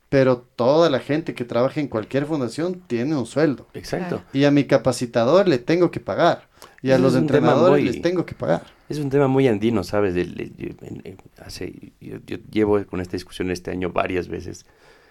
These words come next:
Speaker 2: en donde, por alguna razón, entre Colombia, no, perdón, Colombia no, Ecuador, Perú y Bolivia, ve mal que las fundaciones hagan plata, o que el gestor de la fundación viva bien.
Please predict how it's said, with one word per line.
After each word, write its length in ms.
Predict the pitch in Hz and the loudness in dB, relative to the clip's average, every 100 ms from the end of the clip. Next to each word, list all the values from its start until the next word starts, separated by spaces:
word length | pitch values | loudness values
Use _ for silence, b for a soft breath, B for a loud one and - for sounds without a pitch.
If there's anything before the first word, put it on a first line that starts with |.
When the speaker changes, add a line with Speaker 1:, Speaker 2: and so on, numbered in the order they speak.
| b _ | b _
Speaker 2:
en 140 | 101 | -8
donde, 480 | 92 95 90 95 - _ _ _ _ _ | -4 -2 0 -2 -2 _ _ _ _ _
por 140 | - 95 | -8 -4
alguna 260 | 92 117 | 0 2
razón, 380 | 113 95 101 101 | 2 0 0 0
entre 240 | 98 - - | -2 -8 -8
Colombia, 760 | 82 95 107 113 117 110 98 - | -4 0 2 2 0 0 -4 -14
no, 180 | - - | -18 -16
perdón, 220 | - - | -16 -12
Colombia 340 | 85 90 92 85 | -6 -2 -2 -4
no, 180 | - _ _ | -8 _ _
Ecuador, 560 | 82 90 92 110 131 - _ _ | -10 -2 2 4 2 -2 _ _
Perú 460 | 87 92 120 123 - | -2 2 0 -2 -8
y 100 | - | -10
Bolivia, 500 | 90 101 123 175 196 - b b b b b _ | -4 -2 0 0 -4 -10 b b b b b _
ve 220 | - 123 127 | 0 2 4
mal 240 | 120 117 | 2 2
que 80 | 107 | -2
las 140 | 95 | -2
fundaciones 440 | 98 90 - 95 87 | -4 -6 -4 -4 -2
hagan 220 | 82 76 | -4 -6
plata, 360 | 65 - - - - - b b b b b | -10 -14 -14 -14 -16 -20 b b b b b
o 140 | 95 | -6
que 440 | - 101 104 98 - - | -4 2 2 2 -6 -10
el 120 | 98 | -10
gestor 520 | 92 95 - - 131 135 | -6 -8 -6 2 4 4
de 100 | 110 | 2
la 80 | |
fundación 720 | 92 92 85 78 107 113 135 123 _ _ _ _ _ | 0 -4 -4 -4 -4 -4 -6 -12 _ _ _ _ _
viva 260 | - 127 104 | 4 6 6
bien. 300 | 98 69 | 4 2